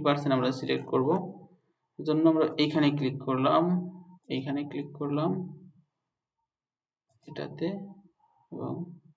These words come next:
আমরা এই মাথায় ক্লিক করলাম, এই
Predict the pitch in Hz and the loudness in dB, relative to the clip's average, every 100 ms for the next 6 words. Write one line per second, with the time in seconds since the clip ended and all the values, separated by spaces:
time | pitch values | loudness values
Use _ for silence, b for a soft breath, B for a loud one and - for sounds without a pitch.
0 | _ _ _ _ _ _ _ _ _ _ | _ _ _ _ _ _ _ _ _ _
1 | _ _ _ _ _ _ _ _ 170 - | _ _ _ _ _ _ _ _ -12 -10
2 | 156 143 135 - - - _ _ _ _ | -8 -8 -10 -14 -20 -20 _ _ _ _
3 | - 156 135 131 147 127 - 127 - - | -2 2 2 0 -4 -8 -10 -12 -8 -4
4 | 156 170 196 - - - _ _ _ _ | 0 0 0 -4 -14 -20 _ _ _ _
5 | _ _ _ - 147 | _ _ _ 0 2